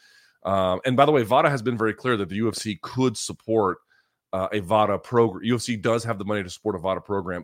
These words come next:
if they wanted to go that direction. Again, I don't know if they will or if they won't. Um, I don't really have, you know, a, a, a bat phone into Dana's office, but my understanding is that the, that's the direction that it, if they wanted to go,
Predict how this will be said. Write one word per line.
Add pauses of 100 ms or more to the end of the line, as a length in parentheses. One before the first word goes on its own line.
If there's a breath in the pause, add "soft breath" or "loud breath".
if
they
wanted
to
go
that
direction.
Again,
I
don't
know
if
they
will
or
if
they
won't. (500 soft breath)
Um,
I
don't
really
have,
you
know,
a,
a, (120)
a
bat
phone
into (200)
Dana's
office,
but (340 soft breath)
my
understanding
is
that
the,
that's
the
direction
that
it, (120)
if
they
wanted
to
go,